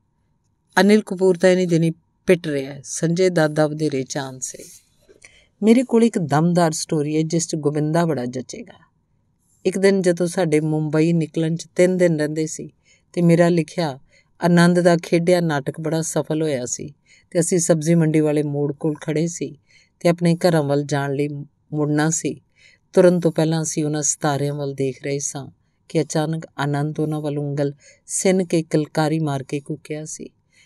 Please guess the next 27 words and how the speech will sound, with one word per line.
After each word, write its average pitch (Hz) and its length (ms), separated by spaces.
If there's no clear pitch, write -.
"ਮੈਂ 170 160
ਆ 147 160
ਰਿਹਾ 165 180
ਤੁਹਾਨੂੰ 160 280
ਸਭ 160 260
ਨੂੰ 170 160
ਜਿੱਤਣ 143 320
ਲਈ, 139 320
ਯਾਹੂ।" 170 1040
ਫਿਰ 240 220
ਮੇਰੇ 185 220
ਵੱਲ 170 200
ਦੇਖ 147 200
ਕੇ - 140
ਬੋਲਿਆ 131 340
ਸੀ, - 220
"ਇੱਕ 180 200
ਦਿਨ 185 200
ਆਏਗਾ 175 380
ਜਦੋਂ 160 280
ਅਸੀਂ 160 200
ਇਹਨਾਂ 165 180
ਦਿਨਾਂ 147 260
ਨੂੰ 143 160
ਯਾਦ 131 240
ਕਰਿਆ 143 340
ਕਰਾਂਗੇ 151 480